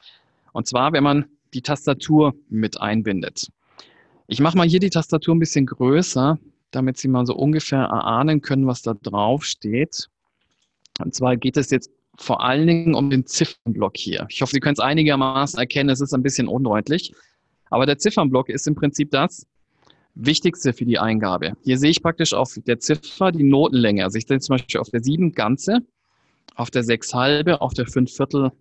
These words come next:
auf der vier Achtel und so weiter. Was es damit auf sich hat, werden wir gleich sehen. Das geht, wie gesagt, auch mit Ihrem Ziffernblock. Sie brauchen nicht diesen speziell bedruckten. Das geht mit jedem Ziffernblock.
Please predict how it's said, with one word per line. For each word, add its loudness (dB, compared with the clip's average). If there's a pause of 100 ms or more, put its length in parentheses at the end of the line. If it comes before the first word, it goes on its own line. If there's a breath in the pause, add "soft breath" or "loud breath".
(240)
auf -4
der -8
vier -8 (120)
Achtel -6 (600)
und -6
so -6
weiter. -4 (340 soft breath)
Was 0
es -2
damit 0
auf 0
sich 0
hat, 0
werden 2
wir 4
gleich 0
sehen. 4 (200)
Das 0
geht, 0
wie 4
gesagt, 2
auch 2
mit 4
Ihrem 4
Ziffernblock. 0
Sie -2
brauchen 0
nicht -2
diesen -2
speziell 0
bedruckten. -2
Das -6
geht -2
mit -2
jedem 0
Ziffernblock. 0